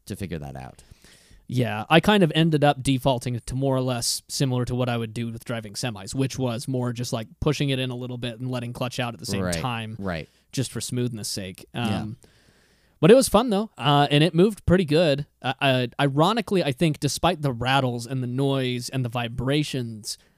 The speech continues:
Speaker 2: like, looking out, if you just ignored all that,
Speaker 1: Mm-hmm.
Speaker 2: it honestly hid speed relatively well. If you could, like, tame
Speaker 1: Yeah.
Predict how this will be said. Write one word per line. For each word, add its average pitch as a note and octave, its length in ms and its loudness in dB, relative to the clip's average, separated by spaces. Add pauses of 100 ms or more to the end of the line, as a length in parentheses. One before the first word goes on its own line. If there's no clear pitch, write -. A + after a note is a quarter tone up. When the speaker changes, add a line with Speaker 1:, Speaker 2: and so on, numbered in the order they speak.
(200)
Speaker 2:
like, C3+ 220 -4
looking E3 400 2 (100)
out, C#3+ 540 0 (100)
if C#3 160 -4
you C3+ 80 0
just C3 200 -2
ignored C#3 380 4
all C3 140 2
that, C3+ 300 0
Speaker 1:
Mm-hmm. G#2 220 -6
Speaker 2:
it D3 180 4
honestly F#3+ 480 0
hid E3+ 280 2
speed B2+ 460 -4
relatively A#2+ 400 -6
well. A#2+ 260 0
If A2+ 140 -10
you A3 80 -2
could, B3 140 0
like, D3+ 340 -2
tame B2+ 200 -8
Speaker 1:
Yeah. C3 160 0